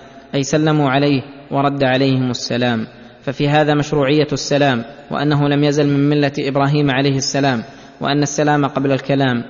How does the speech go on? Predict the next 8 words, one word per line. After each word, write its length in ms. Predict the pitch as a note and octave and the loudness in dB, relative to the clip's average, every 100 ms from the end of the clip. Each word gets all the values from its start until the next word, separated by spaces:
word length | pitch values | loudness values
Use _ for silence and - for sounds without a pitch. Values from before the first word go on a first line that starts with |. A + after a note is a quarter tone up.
| - - | -14 -8
وأنه 500 | C#3 - D#3 D#3 D3+ | -4 0 2 2 2
ينبغي 420 | D3+ D3 D3+ D3 C#3+ | 2 4 2 2 0
أن 80 | |
يكون 320 | D3 D3 D#3+ D3+ | 0 0 0 0
الرد 300 | C#3 D3 D3 | 0 0 0
أبلغ 480 | C#3+ D3+ D3 C#3+ | 0 2 2 2
من 160 | C#3+ C#3 | 2 2
الابتداء، 600 | C#3 C3 - C3 C#3+ B2 | 2 0 -2 0 2 2